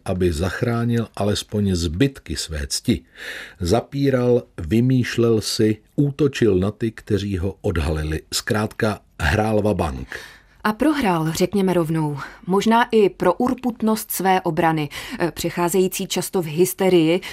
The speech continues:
Speaker 2: byl stále méně věrohodný. V české společnosti se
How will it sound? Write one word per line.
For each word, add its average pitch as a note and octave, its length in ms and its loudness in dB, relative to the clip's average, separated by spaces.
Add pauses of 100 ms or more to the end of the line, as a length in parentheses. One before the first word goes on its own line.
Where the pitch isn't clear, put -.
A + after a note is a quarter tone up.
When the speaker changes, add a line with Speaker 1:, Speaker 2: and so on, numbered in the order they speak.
(120)
Speaker 2:
byl F3 360 4
stále G3 500 2
méně F3 420 2
věrohodný. C#3+ 680 -4 (200)
V - 100 -18
české A3+ 320 0
společnosti A#3 680 -2
se E3+ 260 -2